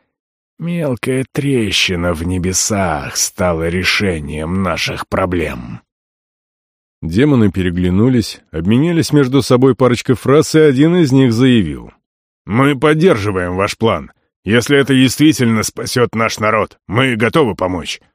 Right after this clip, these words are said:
Только скажите, что от нас требуется». «Вы должны будете встретить наших гостей. Дело в том, что после того, как душа человека попадает в чистилище, он вновь становится телесным.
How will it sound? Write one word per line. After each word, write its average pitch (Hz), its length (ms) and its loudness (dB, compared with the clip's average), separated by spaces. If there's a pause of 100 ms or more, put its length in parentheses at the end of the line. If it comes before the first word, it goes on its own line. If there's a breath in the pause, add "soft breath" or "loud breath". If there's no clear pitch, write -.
(140)
Только 113 280 -2
скажите, 107 500 -2
что 107 240 -2
от 101 100 -2
нас 120 200 -2
требуется». 113 580 -4 (600)
«Вы 120 280 2
должны 175 540 2
будете 180 440 2
встретить 90 640 -4
наших 82 500 -4
гостей. - 720 -4 (540 soft breath)
Дело 95 320 2
в - 120 -8
том, 104 340 -2
что 87 300 -2 (100)
после 151 400 0
того, 147 560 2
как 78 320 -4
душа 82 440 -4
человека 85 640 -4
попадает 95 680 -4
в - 100 -16
чистилище, 87 960 -4 (420 soft breath)
он 104 320 2
вновь 92 420 -4
становится 98 760 -2
телесным. 135 840 -4